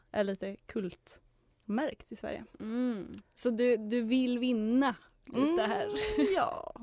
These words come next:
Speaker 2: <laughs> Få någon fin, eh, medalj på ditt ord.
Speaker 1: Ja, diplom.
Speaker 2: Du får det. Nu närmar vi oss vårt slut här.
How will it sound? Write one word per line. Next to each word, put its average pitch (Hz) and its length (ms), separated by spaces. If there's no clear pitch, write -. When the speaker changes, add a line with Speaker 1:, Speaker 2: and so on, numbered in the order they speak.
Speaker 2:
<laughs> - 200
Få 247 200
någon 240 240
fin, 214 400
eh, 196 240
medalj 208 520
på - 140
ditt 196 220
ord. 196 360
Speaker 1:
Ja, 277 340
diplom. - 400
Speaker 2:
Du 208 80
får - 180
det. - 100
Nu 240 300
närmar 247 340
vi 233 120
oss - 220
vårt 220 220
slut - 440
här. 202 300